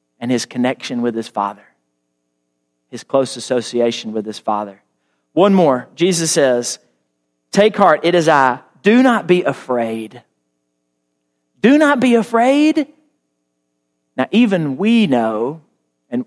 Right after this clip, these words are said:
we are not as dedicated students of the Old Testament as the apostles and others in this era would have been.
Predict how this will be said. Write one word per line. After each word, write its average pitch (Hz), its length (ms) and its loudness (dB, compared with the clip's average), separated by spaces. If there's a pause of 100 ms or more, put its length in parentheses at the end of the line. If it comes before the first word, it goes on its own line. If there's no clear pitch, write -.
we 170 260 2
are 175 140 6
not 143 420 0
as 123 680 0 (220)
dedicated 131 640 0
students 139 500 -2
of 123 120 -6
the 120 140 -2
Old 139 260 2
Testament 123 500 -6
as 117 500 -6 (400)
the 131 120 0
apostles 120 640 -4
and 120 160 -4
others 143 460 0
in 131 180 -4
this 131 260 -4
era 139 260 0
would 135 300 0
have 127 220 -4
been. 120 260 -4